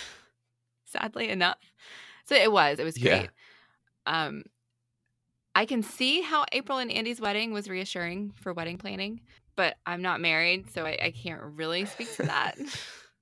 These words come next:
Speaker 1: You are in the middle of planning a wedding right now, Matthew, so what do you think about that?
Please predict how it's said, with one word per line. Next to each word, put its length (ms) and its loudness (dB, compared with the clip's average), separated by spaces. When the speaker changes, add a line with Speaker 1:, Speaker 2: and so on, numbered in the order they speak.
Speaker 1:
You 260 2
are 160 6
in 100 6
the 80 0
middle 240 -2
of 140 -4
planning 300 -6
a 60 -6
wedding 520 -6
right 220 0
now, 160 0
Matthew, 440 -8
so 440 -6
what 120 -6
do 60 -6
you 120 -4
think 180 -12
about 180 -12
that? 220 -8